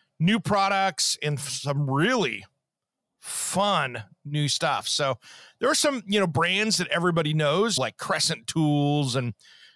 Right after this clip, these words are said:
Jeld-Wen Windows and Doors and James Hardie Siding and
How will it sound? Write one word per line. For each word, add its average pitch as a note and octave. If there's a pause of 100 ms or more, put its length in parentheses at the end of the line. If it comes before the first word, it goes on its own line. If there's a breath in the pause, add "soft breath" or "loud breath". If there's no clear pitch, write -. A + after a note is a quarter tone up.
(140 soft breath)
Jeld-Wen E3
Windows D#3
and D3+
Doors C#3+
and B2
James D#3
Hardie D#3
Siding C#3+
and A2+